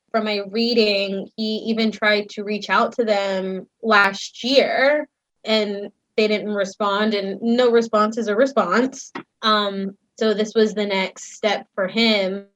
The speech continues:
But I, I think at the end of the day, it's just, you know,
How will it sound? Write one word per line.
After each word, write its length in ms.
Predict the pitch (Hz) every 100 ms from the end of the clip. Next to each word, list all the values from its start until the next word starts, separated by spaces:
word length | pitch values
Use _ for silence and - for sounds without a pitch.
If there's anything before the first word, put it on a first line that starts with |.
| _ -
But 240 | 202 196 -
I, 200 | 220 214 -
I 160 | 208 202
think 200 | 233 226
at 120 | 208
the 120 | 208
end 120 | 190
of 100 | 185
the 100 | 185 185
day, 300 | 185 185 185
it's 180 | - -
just, 360 | 196 190 - _
you 120 |
know, 60 | 202